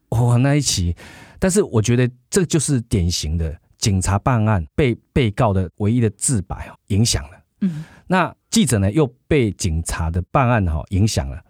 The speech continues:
Speaker 2: 嗯。
Speaker 1: 所以就一路的错啊，所有大家报道出来的方向全部都被谢依涵牵着鼻子走，
Speaker 2: 太厉害了。
Speaker 1: 被他影响的。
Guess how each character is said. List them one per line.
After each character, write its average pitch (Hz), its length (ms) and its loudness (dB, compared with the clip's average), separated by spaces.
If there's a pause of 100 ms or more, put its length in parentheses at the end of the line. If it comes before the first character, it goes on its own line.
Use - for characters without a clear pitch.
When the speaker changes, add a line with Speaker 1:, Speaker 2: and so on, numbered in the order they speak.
(160)
Speaker 2:
嗯。 185 80 -2
Speaker 1:
所 185 160 2
以 170 60 2
就 185 120 0
一 151 120 4
路 165 160 4
的 117 160 0
错 - 340 -2 (300)
啊， 180 80 0
所 190 160 4
有 170 80 2
大 170 140 0
家 139 180 0
报 131 200 -2
道 85 100 -2
出 - 140 -2
来 101 80 2
的 95 100 0
方 113 200 -2
向 107 160 -2
全 110 200 0
部 131 180 0
都 123 220 0
被 110 340 -2
谢 - 200 0
依 127 140 4
涵 76 260 -2
牵 117 180 2
着 101 60 2
鼻 85 140 -2
子 - 160 -8
走， - 220 -10 (440)
Speaker 2:
太 254 200 -2
厉 214 220 0
害 202 160 -2
了。 185 40 0
Speaker 1:
被 170 80 4
他 147 100 4
影 98 200 2
响 76 280 -2
的。 - 160 -16